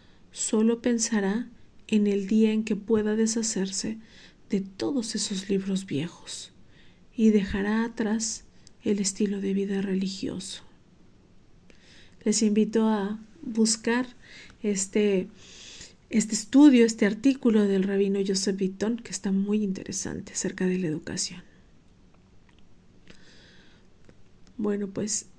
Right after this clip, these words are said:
educar no es llenar un balde vacío, es ayudar a que una fuente interna fluya.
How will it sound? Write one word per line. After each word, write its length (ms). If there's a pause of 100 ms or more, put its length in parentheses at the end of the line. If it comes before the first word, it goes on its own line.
(400)
educar 480 (760)
no 320
es 240
llenar 320
un 380
balde 580
vacío, 600 (1040)
es 280
ayudar 720 (100)
a 120
que 180
una 200
fuente 560
interna 580
fluya. 580